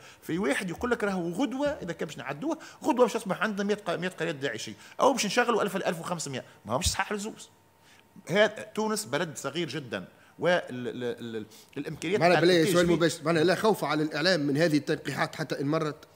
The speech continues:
Speaker 1: حتى إن مرت لا خوف، أنا ما أتوقعش.
Speaker 2: معناها
Speaker 1: حتى،
Speaker 2: مبالغ فيه الخوف.
Speaker 1: حتى عشرة قنوات ما يجوش جد. باهي.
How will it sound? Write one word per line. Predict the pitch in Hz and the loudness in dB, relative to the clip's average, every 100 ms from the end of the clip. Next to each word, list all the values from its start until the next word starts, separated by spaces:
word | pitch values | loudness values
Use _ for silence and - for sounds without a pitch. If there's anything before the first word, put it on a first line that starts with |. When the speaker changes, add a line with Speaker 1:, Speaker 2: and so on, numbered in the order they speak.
| - | -14
Speaker 1:
حتى | - - - | -12 -8 -2
إن | |
مرت | 180 185 180 | 2 2 2
لا | |
خوف، | 156 170 | -4 -2
أنا | 151 - - 180 - 208 | -4 -6 -6 -4 0 0
ما | |
أتوقعش. | 196 190 208 190 - - - | 0 -2 -2 -2 -4 -12 2
Speaker 2:
معناها | 170 202 | 6 8
Speaker 1:
حتى، | 196 | 8
Speaker 2:
مبالغ | 196 247 | 8 6
فيه | 214 226 151 | 6 6 6
الخوف. | 139 | 6
Speaker 1:
حتى | - 175 | 4 4
عشرة | 185 202 | 4 2
قنوات | 180 180 196 | 0 0 0
ما | 165 | -4
يجوش | 139 - - | -8 -10 -14
جد. | 113 113 - - | -12 -12 -14 -14
باهي. | 117 113 | -10 -10